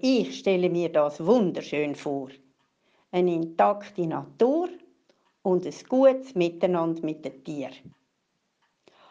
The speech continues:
Aber dann ist das Unglück passiert. Der Mensch hat nicht mehr aufs Geredet von Gott gehört, sondern auf das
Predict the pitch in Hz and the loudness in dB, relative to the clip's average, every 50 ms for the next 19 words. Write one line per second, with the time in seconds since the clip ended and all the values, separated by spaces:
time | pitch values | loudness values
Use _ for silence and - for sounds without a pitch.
0 | - - - - 175 175 - - - - 180 175 202 247 269 277 285 269 - 233 | -20 -4 2 4 4 6 6 4 2 2 4 4 4 4 2 2 0 -4 -6 -8
1 | 254 254 - - 233 240 233 - - - 196 190 190 180 180 180 165 160 - - | -10 -8 -2 0 2 2 2 0 -2 -2 0 2 2 0 0 -2 -4 -4 -8 -10
2 | - - 160 156 151 151 - - 165 160 160 151 127 - - - - - _ _ | -6 -2 0 0 0 -2 -6 -6 -2 0 0 0 0 -2 -6 -20 -20 -20 _ _
3 | _ _ _ _ _ _ _ _ _ _ _ _ _ _ - _ _ - 170 180 | _ _ _ _ _ _ _ _ _ _ _ _ _ _ -20 _ _ -2 0 2
4 | 180 175 185 208 240 320 370 381 359 - - - - 139 135 - - 185 185 202 | 4 4 4 4 4 2 2 0 0 -4 -8 -6 -4 -4 -4 -2 0 2 2 4
5 | 196 190 196 233 277 339 359 - - - - 233 220 - - - - - 214 208 | 4 4 2 2 0 0 -2 -6 -10 -10 -6 -6 -6 -6 -8 -10 -2 2 4 4
6 | 208 214 214 214 226 - - - - - - _ _ _ - - 190 180 - 165 | 4 4 2 0 -4 -6 -8 -12 -20 -20 -20 _ _ _ -4 -2 0 0 0 -2
7 | 160 156 - - - - 233 233 240 262 262 277 - - - - - _ _ _ | -2 -4 -8 -8 -2 0 2 2 2 2 0 -2 -6 -6 -8 -18 -20 _ _ _
8 | _ _ _ _ _ - - 202 202 196 190 185 185 170 170 160 165 - - - | _ _ _ _ _ -2 2 4 4 4 4 0 -2 -2 -4 -6 -6 -8 -4 0
9 | 151 139 139 147 156 254 - - - - | 2 2 2 2 -2 -2 -4 -10 -18 -20